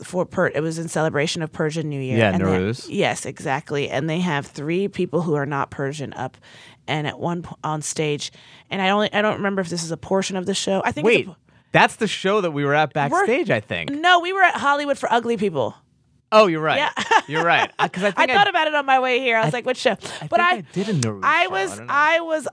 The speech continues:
Speaker 1: I beca-, I was deemed honorary Persian. I won. I won
Speaker 2: Oh,
Speaker 1: that show.
Speaker 2: really?
Speaker 1: Yes. 'Cause my best friend is Middle Eastern,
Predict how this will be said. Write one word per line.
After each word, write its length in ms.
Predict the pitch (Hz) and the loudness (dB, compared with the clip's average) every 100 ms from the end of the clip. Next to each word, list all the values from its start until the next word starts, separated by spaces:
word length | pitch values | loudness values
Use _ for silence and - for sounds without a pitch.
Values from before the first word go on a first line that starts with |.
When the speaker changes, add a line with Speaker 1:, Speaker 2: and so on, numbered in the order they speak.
| _ | _
Speaker 1:
I 180 | 202 254 | 2 2
beca-, 260 | 262 277 - | 0 -4 0
I 120 | 247 | 2
was 160 | 254 262 | 2 0
deemed 220 | 262 254 | -4 -4
honorary 600 | - 226 226 214 208 180 | 0 0 2 2 2 0
Persian. 380 | 170 226 185 175 | 0 0 0 0
I 120 | - 202 | -2 0
won. 420 | 214 220 143 131 | 2 2 0 -2
I 140 | 185 196 | 0 2
won 240 | 185 214 | 0 0
Speaker 2:
Oh, 140 | 156 165 | 2 2
Speaker 1:
that 20 | 135 | 2
show. 120 | 127 | 2
Speaker 2:
really? 160 | 151 320 | 2 2
Speaker 1:
Yes. 320 | 277 175 - - - | -2 -4 -12 -16 -4
'Cause 140 | 311 | -2
my 120 | 311 311 | 0 2
best 300 | 320 370 - | 2 0 0
friend 200 | 330 294 | 0 0
is 140 | 254 | -2
Middle 240 | 254 233 | 0 2
Eastern, 560 | 220 233 - 196 175 190 | 2 0 0 -2 -2 -6